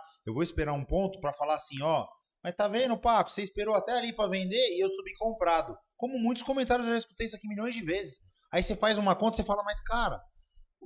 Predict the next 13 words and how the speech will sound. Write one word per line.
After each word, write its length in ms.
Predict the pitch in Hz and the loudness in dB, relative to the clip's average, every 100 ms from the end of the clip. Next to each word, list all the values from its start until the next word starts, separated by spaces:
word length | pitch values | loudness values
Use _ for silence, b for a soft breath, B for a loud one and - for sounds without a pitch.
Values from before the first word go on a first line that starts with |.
| - | -12
você 200 | - 180 | -2 -2
quer 180 | 180 214 | 0 0
ficar 600 | 220 220 - 131 87 - - _ _ _ | 0 -4 2 2 2 -6 -20 _ _ _
com 260 | - 143 123 - - _ _ _ _ _ | -2 0 0 -4 -14 _ _ _ _ _
duzentos 640 | - 131 120 143 208 226 180 | -8 -4 -2 0 -2 -4 -6
pontos 380 | - 156 143 135 | -2 -2 -2 -8
de 80 | |
um, 160 | 139 135 | -10 -10
de 80 | 127 | -10
um 80 | 135 | -8
negócio 380 | 131 123 123 | -4 -2 -2
de 60 | 117 | -4
pullback 340 | 127 131 214 | -8 -2 -2